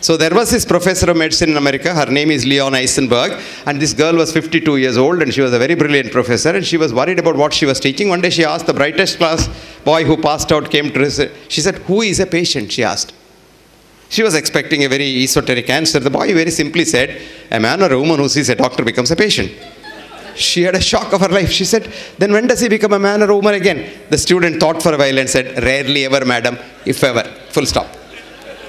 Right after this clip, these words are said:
This girl resigned her job as professor of medicine at the age of fifty-two because she said everything is wrong about medicine.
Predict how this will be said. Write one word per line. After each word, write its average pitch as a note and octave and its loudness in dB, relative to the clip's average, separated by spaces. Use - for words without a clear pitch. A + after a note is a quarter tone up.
This C3+ 0
girl D3 2
resigned D3 2
her D#3 0
job D#3 0
as D#3 0
professor D3 0
of D3+ 2
medicine D#3 0
at C#3 -2
the C#3+ 2
age D#3+ 2
of D#3 2
fifty-two D#3+ 2
because C#3 0
she E3 2
said D#3+ 2
everything E3 2
is D3+ 2
wrong D#3 2
about C3+ 2
medicine. D3+ 0